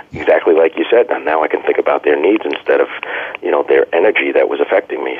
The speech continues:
so negatively, you know. It's, it's an amazing change. It's an amazing change. You can do that with every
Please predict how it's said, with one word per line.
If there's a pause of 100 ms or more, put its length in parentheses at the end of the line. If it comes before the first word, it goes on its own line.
so
negatively, (160)
you
know. (840)
It's,
it's
an
amazing
change. (160)
It's
an
amazing
change.
You
can
do
that
with
every